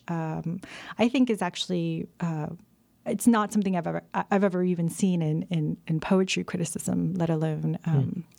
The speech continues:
Speaker 1: legal criticism. But, um, so Cheryl Har-, Harris makes the argument that, um,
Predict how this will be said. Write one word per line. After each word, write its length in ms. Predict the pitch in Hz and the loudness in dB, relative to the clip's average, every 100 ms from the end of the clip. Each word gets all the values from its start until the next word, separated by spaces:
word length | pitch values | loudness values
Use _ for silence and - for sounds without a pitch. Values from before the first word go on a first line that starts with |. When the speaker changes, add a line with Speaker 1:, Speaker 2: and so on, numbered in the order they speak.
| - | -4
Speaker 1:
legal 280 | 190 175 170 | -2 0 -2
criticism. 720 | - 175 - 190 - - 190 - _ _ _ _ _ - - - - | -2 -4 -4 -6 -4 -2 -4 -8 _ _ _ _ _ -16 -12 -12 -2
But, 240 | - 247 - | 2 2 2
um, 500 | 226 226 214 208 220 | 0 2 2 2 0
so 260 | 220 269 247 | 0 2 2
Cheryl 340 | 240 269 262 | 2 0 0
Har-, 520 | 240 226 220 233 226 226 | 0 0 0 -4 -2 -2
Harris 480 | - 208 202 208 | 0 2 2 0
makes 220 | 208 196 - | -2 -2 -4
the 120 | 202 | -2
argument 480 | 202 190 196 180 185 | -2 0 0 -2 -2
that, 240 | 185 170 - | -2 -2 -2
um, 440 | 180 170 170 180 | -4 -2 -2 -4